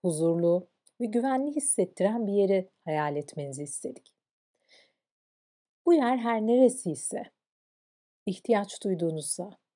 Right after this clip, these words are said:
belki gün içerisindeki çalışma temposunun içerisinde küçük bir molaya ihtiyaç duyduğunuzda, bunu fark ettiğinizde,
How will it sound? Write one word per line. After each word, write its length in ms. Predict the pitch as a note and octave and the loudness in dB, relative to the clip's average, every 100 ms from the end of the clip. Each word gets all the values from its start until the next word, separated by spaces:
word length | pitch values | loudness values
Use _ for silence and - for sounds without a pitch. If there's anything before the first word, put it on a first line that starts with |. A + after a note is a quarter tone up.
| _ - | _ -6
belki 480 | B3 C4 C4 A#3 G#3+ - | -4 -4 -2 -2 -2 -8
gün 180 | G3 C4 | -2 -2
içerisindeki 560 | C4 A#3+ F#3+ - F#3+ - | -2 -2 -2 -2 -6 -6
çalışma 440 | G3+ F3+ - F#3+ | -6 -6 -4 -4
temposunun 580 | G3 F3+ - F#3 - F3 | -2 -4 -4 -10 -6 -6
içerisinde 640 | F3 F3+ E3 - F3 F3+ | -4 -6 -6 -4 -4 -6
küçük 400 | - C#4 D4+ - | -6 -6 -8 -6
bir 100 | A#3 | -6
molaya 420 | G#3+ G3+ G#3+ G3 F3+ | -2 0 2 2 0
ihtiyaç 560 | - F#3 D#3+ - - | -2 -6 -6 -8 -6
duyduğunuzda, 680 | E3+ D#3+ D#3 D#3 - D#3 D3+ | -6 -4 -6 -6 -4 -4 -4
bunu 140 | E3+ | -8
fark 360 | - F3+ E3 F3+ | -4 -4 -4 -8
ettiğinizde, 720 | D#3+ - E3 D3+ - E3 | -8 -8 -8 -6 -2 -4